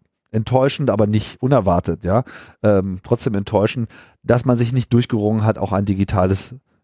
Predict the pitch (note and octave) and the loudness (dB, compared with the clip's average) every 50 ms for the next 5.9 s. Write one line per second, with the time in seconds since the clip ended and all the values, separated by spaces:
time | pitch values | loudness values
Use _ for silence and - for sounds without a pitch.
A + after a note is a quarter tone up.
0 | - - G#2+ G#2+ G#2+ - G#2 G2 G2 G#2+ G#2 G2+ - - - F#2 F2 F#2 F#2+ F#2+ | -4 -2 -2 -2 0 0 2 2 2 2 0 0 -2 -2 -2 0 2 2 2 2
1 | F#2+ G2 F#2+ - _ _ _ _ _ _ - - G#2 F#2 - - B2 C3+ - D#3 | 0 -2 -6 -10 _ _ _ _ _ _ -8 -6 -4 -2 2 2 2 2 0 -4
2 | C3+ - C#3+ D3+ E3+ D#3 - - C#3+ C3+ C3+ C3+ C#3+ C#3 - - B2+ B2 B2+ A#2 | -6 0 2 2 2 2 0 -4 -2 0 0 0 -2 -2 -4 -4 -2 0 -2 -2
3 | A2+ _ _ - C#3 C3 B2 B2 - A#2+ A#2 B2+ - - B2+ A#2+ C3+ C#3+ - D3 | -2 _ _ -20 -20 -20 -14 -8 -6 -4 -4 -4 -2 0 2 2 2 2 -2 -4
4 | C3+ B2 C3 - - - B2 A#2+ A#2 A#2+ - - B2+ D3 D#3 E3+ E3+ E3+ D#3 - | -2 -2 -4 -6 -2 0 0 0 0 -2 -2 0 0 2 2 2 0 0 -2 -2
5 | - C3+ C#3+ D3 - - C3+ B2+ B2 B2 B2 B2+ B2+ C3 B2+ B2 B2 B2 | -2 -2 -2 -2 -4 -4 -4 -2 -2 0 0 0 2 2 2 2 0 -2